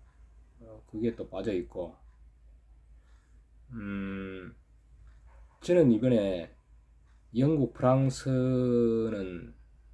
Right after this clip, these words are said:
뭐 일단 아니고 알프스가 주 목적이니까 그, 그리고 오스트리아 할수-, 할슈타트, 할슈타트하고 알프스 그 두 가지가 저는 목적이기 때문에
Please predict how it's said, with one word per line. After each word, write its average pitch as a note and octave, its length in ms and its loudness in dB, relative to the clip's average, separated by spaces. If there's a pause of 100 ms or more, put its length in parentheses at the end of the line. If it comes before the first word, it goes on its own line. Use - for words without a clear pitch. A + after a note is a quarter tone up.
(1800)
뭐 G2 200 -10 (160)
일단 G#2+ 320 -6
아니고 A2 640 0 (440)
알프스가 C#3+ 840 2
주 A#2 140 -2
목적이니까 A#2 840 -2 (680)
그, F#2+ 420 -4
그리고 A2+ 380 0
오스트리아 A#2 460 0
할수-, - 500 -2
할슈타트, C3+ 840 0 (340)
할슈타트하고 C3+ 1160 0 (880)
알프스 A2 640 -2
그 B2+ 180 -4
두 B2 140 -4
가지가 D3+ 320 4
저는 G#2+ 200 -2
목적이기 A#2 580 -4
때문에 F#2 680 -6